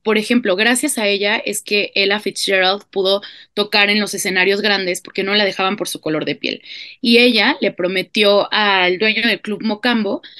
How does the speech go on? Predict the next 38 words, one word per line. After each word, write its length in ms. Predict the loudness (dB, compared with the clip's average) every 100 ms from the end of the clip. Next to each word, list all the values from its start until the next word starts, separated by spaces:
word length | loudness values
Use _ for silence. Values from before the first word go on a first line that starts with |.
| -10 -2
le 120 | 0
prometió 480 | 2 0 2 0 2
que 100 | 0
si 140 | 2
dejaba 480 | -2 0 2 2 2
que 120 | 0
Ella 160 | 0 -2
Fitzgerald 520 | -4 -2 0 0 -2
tocara 400 | -4 2 4 4
en 120 | 0
ese 200 | -4 -6
club, 240 | -2 -2 0
que 100 | 0
no 140 | 2
la 120 | 2
dejaban 360 | 2 0 -2 -2
en 100 | -4
ese 140 | -4
entonces 360 | -2 -2 -2 -4
por 140 | -4 -4
el 100 | -4
color 300 | -2 0 0
de 80 |
su 160 | -4 -4
piel, 340 | 2 2 2 -2 -18 -20 -20 -12 -2
este, 960 | 0 0 -2 2 4 6 4 2 -2 0
le 160 | 0
prometió 340 | 2 0 2 2
que 100 | 4
ella 100 | 2
estaría 420 | 2 0 2 2
ahí 300 | 2 -2 -10 _ _
en 160 | -8 -6
el, 120 | -6
entre 260 | -4 0
el 80 | 0
público 420 | 2 2 2 0
cada 180 | 0 0